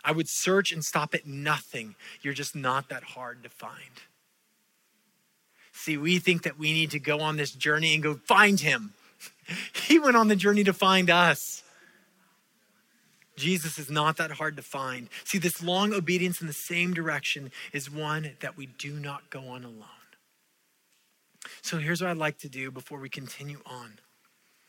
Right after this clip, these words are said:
I would love for us to just take a minute and just talk about whatever God is stirring on your heart right now. Maybe pull out your journal and journal with him about it. But let's just take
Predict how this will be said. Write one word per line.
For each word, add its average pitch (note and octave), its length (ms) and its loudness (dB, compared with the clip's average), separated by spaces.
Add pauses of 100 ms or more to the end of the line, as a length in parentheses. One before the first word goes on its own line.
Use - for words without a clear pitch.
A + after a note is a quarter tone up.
(720)
I C#3 60 -10
would C#3+ 80 -8
love D#3+ 200 2
for - 160 -6
us E3+ 160 0
to F3 80 -8
just C#3 180 -6
take E3+ 220 -8
a D#3+ 60 -8
minute A#2+ 320 -10 (720)
and D3+ 80 -6
just E3 200 -2
talk G3+ 300 2
about F3+ 220 2
whatever E3+ 440 0
God E3 180 2
is D3+ 80 0
stirring E3 260 -2
on D3+ 80 -2
your C#3+ 100 -4
heart C#3+ 180 -6
right D3 120 -10
now. C#3+ 120 -6
Maybe C#3+ 220 -4
pull E3+ 220 -6
out D#3+ 80 -6
your D#3+ 100 -8
journal D3+ 320 -2
and D3 100 -6
journal D3+ 300 -2
with D3+ 180 -2
him D3+ 140 -2
about C#3+ 320 0
it. C#3+ 120 -6 (380)
But E3 100 4
let's F3 120 2
just F3 140 -6
take F3+ 220 0